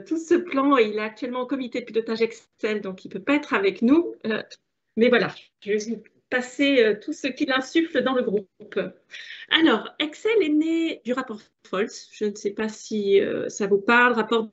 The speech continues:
demandé, euh, en deux mille dix-neuf à l'automne par le gouvernement après, euh, l'annonce, euh, de décalage de Flamanville trois en raison des défauts sur, euh, des soudures. Et puis également, euh, à l'automne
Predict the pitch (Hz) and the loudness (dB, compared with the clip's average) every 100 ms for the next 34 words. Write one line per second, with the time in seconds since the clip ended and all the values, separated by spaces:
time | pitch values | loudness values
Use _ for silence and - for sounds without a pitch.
0 | - 226 226 220 220 240 240 214 208 208 | 2 4 4 2 2 4 6 6 4 -2
1 | 214 214 233 233 214 220 214 214 214 202 | -4 -2 0 0 0 -2 -2 -2 0 0
2 | 208 220 226 233 202 196 196 214 208 208 | 0 0 0 0 -2 0 2 2 2 0
3 | - 208 233 262 196 - 233 226 - - | 0 2 4 4 4 0 0 0 -4 -20
4 | - - - - 202 190 208 214 240 240 | -20 -20 -16 -4 -2 2 4 4 2 -2
5 | - 196 185 190 - 196 208 214 208 196 | 0 2 2 0 6 8 8 6 0 -2
6 | - 220 202 - 196 190 185 175 - 208 | -4 -2 -2 0 -4 -4 -6 -8 -4 2
7 | 220 202 190 185 180 180 190 - 196 196 | 2 2 -2 -2 0 2 2 2 2 2
8 | - 190 - 190 185 185 185 190 269 294 | 0 0 0 2 2 2 2 8 8 6
9 | - 285 - - - 220 214 254 269 - | 2 -6 -6 -12 2 2 2 0 0 2
10 | 240 233 226 226 240 262 269 233 214 208 | 2 4 4 2 2 2 0 0 -4 -2
11 | 208 - - - - 226 240 233 226 226 | -2 -2 -6 -10 -2 2 4 2 0 0